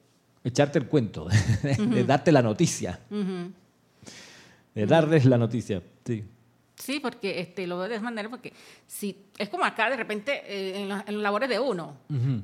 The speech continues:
Speaker 2: Usted tiene una responsabilidad dentro de esa empresa, dentro de esa organización, dentro de esa escuela, dentro, y de repente si de, no tienes voluntaria, de, voluntariamente, "Ah, bueno, voy cuando me da la gana,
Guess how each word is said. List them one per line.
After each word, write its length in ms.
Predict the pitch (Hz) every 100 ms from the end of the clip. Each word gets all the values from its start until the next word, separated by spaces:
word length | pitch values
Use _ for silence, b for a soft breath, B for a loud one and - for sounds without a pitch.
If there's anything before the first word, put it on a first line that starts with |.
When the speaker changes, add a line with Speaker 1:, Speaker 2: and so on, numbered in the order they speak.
| -
Speaker 2:
Usted 240 | - 196
tiene 120 | 185 233
una 100 | 285
responsabilidad 460 | 233 202 180 190
dentro 200 | 226 233
de 40 | 254
esa 100 | 180
empresa, 440 | 175 240 214 185
dentro 180 | 170 190
de 20 |
esa 120 | 220
organización, 680 | 202 185 175 170 214 226 220
dentro 180 | 190 175
de 40 |
esa 80 | 180
escuela, 340 | 180 202 214
dentro, 260 | 202 202 208 b b b b _ _ _ _ _ _
y 100 | 196
de 120 | 190 196
repente 340 | 185 196 202
si 240 | - - - _ _ _ _ _ _
de, 180 | 175 202 139 160 _ _
no 200 | 220 240
tienes 180 | 254 285
voluntaria, 560 | 240 208 233 226 233 240
de, 160 | 214
voluntariamente, 500 | 190 208 202 214 220
"Ah, 240 | 359 508 427
bueno, 240 | 254 240
voy 220 | 233 262
cuando 180 | 269 254
me 80 | 202
da 100 | 175
la 80 | 185
gana, 420 | 190 220 254 262